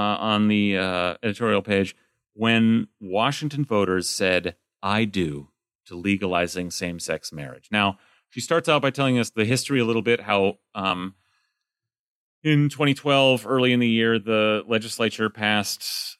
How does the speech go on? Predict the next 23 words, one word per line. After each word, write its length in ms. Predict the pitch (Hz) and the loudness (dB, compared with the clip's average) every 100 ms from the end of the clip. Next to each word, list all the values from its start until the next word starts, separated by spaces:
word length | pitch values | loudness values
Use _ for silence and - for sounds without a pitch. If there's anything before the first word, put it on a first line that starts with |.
| 117 | -4
a 180 | 101 95 | -2 -2
bill 520 | 98 101 98 95 90 - | 0 2 2 0 -4 -10
into 180 | 98 | -12
law. 400 | 95 123 120 117 | -4 2 4 2
Governor 300 | 110 98 98 98 | 0 -4 -6 -4
Gregoire 360 | 98 95 90 | -4 0 -2
signed 380 | - 123 117 107 | -2 0 2 2
it, 340 | 104 98 - - | 2 0 -4 -10
legalizing 460 | 98 95 92 90 95 | -6 -4 -4 -6 -8
gay 80 | 95 | -2
marriage, 280 | 107 107 | 0 0
was 100 | 92 | -4
supposed 320 | - 107 95 - | -8 -6 -6 -6
to 40 | |
take 120 | 98 | -8
effect 260 | - 92 - | -6 -10 -10
in 120 | 87 | -12
June. 560 | 90 104 131 127 127 117 _ _ _ _ _ _ _ _ | -4 0 2 4 2 -2 _ _ _ _ _ _ _ _
Then, 580 | 110 110 110 110 104 107 _ _ _ | -2 2 4 4 2 0 _ _ _
uh, 400 | 104 101 98 98 | -2 2 2 0
the 380 | 92 98 95 95 | 0 2 2 0
goofy, 640 | 95 101 - 101 98 95 87 - | -4 -4 0 2 2 0 -2 -8
uh, 440 | 98 92 92 90 | -4 -2 -2 -4